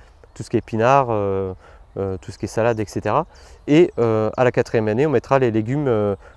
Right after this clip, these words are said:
plutôt type légumineuses, qu'on appelle les légumes fleurs, qui sont relativement autonomes, euh, sur un sol qui est, euh, moins riche.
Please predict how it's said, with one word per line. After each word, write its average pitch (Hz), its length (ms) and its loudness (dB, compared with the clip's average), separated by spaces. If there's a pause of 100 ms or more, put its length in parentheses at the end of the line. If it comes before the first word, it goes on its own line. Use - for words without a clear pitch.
plutôt 131 460 0
type - 260 -8
légumineuses, 120 640 0
qu'on 107 140 -6
appelle 107 200 -2
les 101 100 -2
légumes 110 260 -2
fleurs, 139 400 -2 (340)
qui 131 100 -6
sont 139 220 2
relativement 120 460 2
autonomes, 123 500 0 (400)
euh, 104 160 -4
sur 107 220 -2
un 104 60 0
sol 139 200 0
qui 113 240 -4
est, 123 180 2
euh, 98 300 -2
moins 107 260 0
riche. - 360 -6